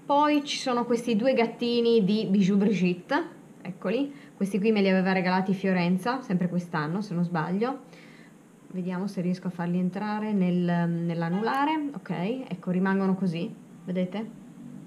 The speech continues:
Però io trovo che la mia mano stia meglio con gli anelli grossi, ma soprattutto con l'anello nel medio, grossi. Quindi quelli con la pietra.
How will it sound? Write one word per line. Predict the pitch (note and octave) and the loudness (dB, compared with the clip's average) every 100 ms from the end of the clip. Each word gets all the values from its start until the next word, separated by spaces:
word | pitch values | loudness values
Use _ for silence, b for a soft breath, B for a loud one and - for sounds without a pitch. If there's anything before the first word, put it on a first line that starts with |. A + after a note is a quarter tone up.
| - - - - - - B - | -18 -18 -16 -18 -18 -18 B 0
Però | C#4+ | 2
io | D4 C#4 | 6 4
trovo | A#3 G#3+ | 4 2
che | G3+ A3+ | 4 2
la | |
mia | A#3 C4+ | 2 2
mano | A#3+ A#3 | 2 2
stia | A#3 - - B3+ G3 | -2 -6 -2 4 4
meglio | F#3+ B3 B3 B3+ C4 | 4 2 2 2 2
con | B3+ A3 | 2 2
gli | A3+ | 4
anelli | A3+ G#3 G3+ | 4 4 4
grossi, | F#3+ F#3+ E3+ - G3 G3 | 4 2 0 -4 -4 -2
ma | G3 | -2
soprattutto | G3 A3+ B3 - G#3+ A#3 | -4 -6 -6 -6 -4 -2
con | A3+ G3 G3 D#3+ | 0 0 0 0
l'anello | G3+ G#3+ G3 F3+ | 2 4 4 4
nel | F#3 G#3 | 4 4
medio, | F#3+ F#3+ G3+ C4+ C#4 B B B B - | 4 4 2 0 -2 B B B B -18
grossi. | - F#3+ E3+ - - G#3 G3 - - - - - - - - - - - | -6 0 0 -2 -2 -2 -2 -6 -20 -20 -20 -20 -20 -20 -20 -20 -20 -6
Quindi | - A#3+ A3+ | 2 4 4
quelli | A#3 A#3 | 4 4
con | A#3 G#3+ | 2 2
la | G3+ | 2
pietra. | G#3 F#3 F3+ F#3 | 4 4 2 0